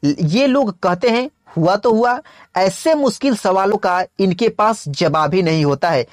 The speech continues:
सिर्फ एक जवाब होता है, हुआ तो हुआ। उन्होंने कहा है कि इसी तरीके से भोपाल में जो गैस क्रा-, कांड हुआ, उसका खामियाजा आज भी लोग भुगत रहे हैं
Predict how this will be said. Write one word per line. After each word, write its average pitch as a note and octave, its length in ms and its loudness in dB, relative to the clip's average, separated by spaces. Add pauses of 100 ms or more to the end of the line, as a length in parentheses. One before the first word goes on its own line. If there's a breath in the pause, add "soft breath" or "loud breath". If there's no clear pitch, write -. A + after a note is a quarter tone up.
(120 soft breath)
सिर्फ G#3+ 300 -2
एक F#3+ 260 0
जवाब D3+ 340 0
होता D3+ 220 0
है, C3+ 140 0 (260 soft breath)
हुआ F3+ 200 2
तो E3+ 160 0
हुआ। D3+ 280 0
उन्होंने G#3 260 2
कहा G#3 160 0
है A#3 100 2
कि A#3+ 100 -6
इसी A3 360 -2
तरीके A3 360 0
से G#3 140 0
भोपाल G3 420 -2
में G3 120 0
जो G3 240 2 (280 loud breath)
गैस G#3 360 0
क्रा-, F3+ 300 -2 (120)
कांड F3 220 0
हुआ, D#3 280 0 (260 loud breath)
उसका G3 280 0
खामियाजा F3 560 0
आज G3+ 320 0
भी F3 220 0
लोग D3+ 280 0
भुगत D3 320 -2
रहे E3 220 2
हैं C3 140 -2